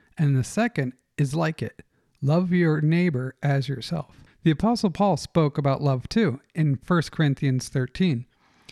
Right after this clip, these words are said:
He wrote, "If I speak in the tongues of men and of angels, but have not love, I am a noisy gong or a clanging cymbal. And if I have prophetic powers and understand all mysteries and all knowledge, and if I have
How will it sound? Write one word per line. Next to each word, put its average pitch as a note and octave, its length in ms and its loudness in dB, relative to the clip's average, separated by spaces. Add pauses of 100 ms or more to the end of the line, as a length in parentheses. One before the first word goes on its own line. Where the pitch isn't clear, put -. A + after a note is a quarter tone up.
(280)
He C4 180 2
wrote, D3 460 2
"If D#3+ 180 0
I D3+ 80 4
speak A#3+ 420 0
in A3 60 2
the F#3+ 100 4
tongues E3+ 380 0
of C#3+ 160 0
men C#3 340 2
and D3 140 0
of B2+ 140 -2
angels, C3 500 0
but - 220 -6
have E3 180 0
not E3 240 2
love, F3 320 0 (580)
I E3+ 100 2
am E3+ 100 4
a E3 40 4
noisy F#3+ 540 2
gong C#3+ 420 0 (120)
or D3+ 180 2
a C3+ 60 0
clanging C3+ 420 -2
cymbal. C#3 460 -2 (420)
And D#3 120 2
if C#3 160 -2
I D3+ 80 0
have C#3 240 -2
prophetic D3 600 -2
powers D#3+ 560 0 (300)
and D3 140 4
understand D3 420 0
all C#3 160 0
mysteries D#3 640 0
and D3+ 100 0
all C3 140 0
knowledge, D#3+ 580 0 (380)
and F3+ 180 2
if E3+ 160 0
I F3 100 2
have E3 460 0